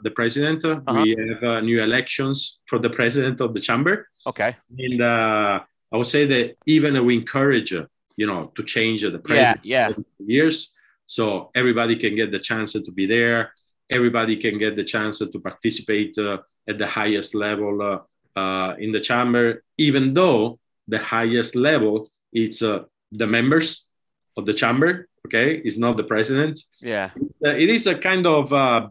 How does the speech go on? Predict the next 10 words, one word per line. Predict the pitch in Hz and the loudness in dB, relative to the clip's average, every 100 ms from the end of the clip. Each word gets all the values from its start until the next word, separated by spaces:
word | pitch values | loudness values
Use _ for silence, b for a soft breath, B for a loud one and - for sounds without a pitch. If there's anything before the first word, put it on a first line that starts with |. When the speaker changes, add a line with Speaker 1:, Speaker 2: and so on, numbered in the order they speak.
| - | 0
Speaker 1:
beautiful | 123 156 160 147 | 4 4 4 0
thing, | - 131 143 | 0 0 2
the | 147 123 | 0 0
Tobacco | - 107 110 107 | -2 -2 -2 -2
Chamber | - 117 113 | -2 0 -2
there, | 95 101 135 | -2 0 0
because | 139 107 107 98 | 0 -2 -2 -4
it's | - - | -6 -10
not | 127 156 165 | -2 -2 0
only, | 135 123 131 127 123 123 110 | 0 0 0 2 2 2 -2